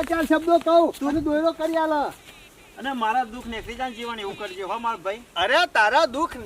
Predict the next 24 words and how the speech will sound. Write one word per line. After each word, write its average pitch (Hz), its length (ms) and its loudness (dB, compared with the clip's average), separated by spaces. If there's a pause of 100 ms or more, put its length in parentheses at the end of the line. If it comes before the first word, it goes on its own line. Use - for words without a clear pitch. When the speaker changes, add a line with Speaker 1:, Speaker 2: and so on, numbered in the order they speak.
Speaker 1:
જતું 415 340 2
રહ્યું, 392 220 6
સમજી 359 180 -2
લેવાના. 359 340 6
જીવન 349 340 6
નહીં 359 260 6
જીવતો, 381 300 6 (100)
જીવનનું 359 400 4
દુઃખ 339 180 6
જા. 370 220 6 (220)
જોઈએ, 359 220 8
જતું 339 300 6
નહીં 349 160 8
રહ્યું. 415 220 6 (680)
Speaker 2:
જતું 170 320 -4
તો 247 140 10
રહ્યું 254 180 6
હો. 349 200 8 (140)
Speaker 1:
તાણ 311 240 6
પછી 359 280 8
તારું 311 340 6
એ 415 100 8
જતું 381 320 4
રહે. 359 100 8